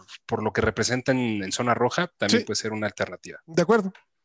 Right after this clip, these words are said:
Speaker 2: Yo estoy de acuerdo contigo ahí en los tight ends. Y bueno, los quarterbacks streameables fueron los que ya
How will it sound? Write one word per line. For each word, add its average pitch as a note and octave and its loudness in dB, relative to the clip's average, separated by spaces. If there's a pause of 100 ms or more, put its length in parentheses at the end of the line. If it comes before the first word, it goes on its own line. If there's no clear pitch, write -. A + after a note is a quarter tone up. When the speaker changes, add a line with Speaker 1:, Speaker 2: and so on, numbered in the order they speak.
(140)
Speaker 2:
Yo F3 2
estoy F3 4
de F#3 8
acuerdo F3+ 4
contigo D#3 4
ahí E3 6
en E3 4
los D#3 2
tight D#3+ 4
ends. A#3 2 (560)
Y E3 4
bueno, A#3 4
los G3 4
quarterbacks G#3+ 4
streameables F3 2
fueron G3+ 4
los G3+ 4
que D#3 -2
ya E3+ 4